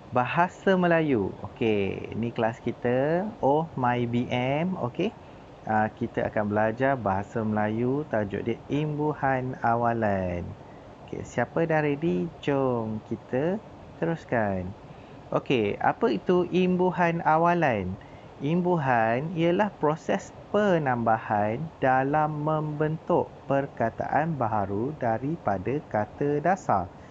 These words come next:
Okey, imbuhan boleh membentuk kata nama, kata kerja dan kata adjektif. Okey,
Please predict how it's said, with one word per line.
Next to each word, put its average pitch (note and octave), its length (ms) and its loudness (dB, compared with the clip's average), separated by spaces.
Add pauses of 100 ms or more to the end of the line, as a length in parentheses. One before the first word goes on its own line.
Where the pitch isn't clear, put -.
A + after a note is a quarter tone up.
(340)
Okey, G#2 320 0
imbuhan F3+ 880 2
boleh D3+ 480 2
membentuk A#2+ 800 0 (320)
kata D3+ 480 0
nama, G#2+ 640 0 (240)
kata E3 480 0
kerja G#2 640 -2 (320)
dan A2 240 0
kata B2+ 560 -2
adjektif. C3+ 720 0 (640)
Okey, G#2 400 0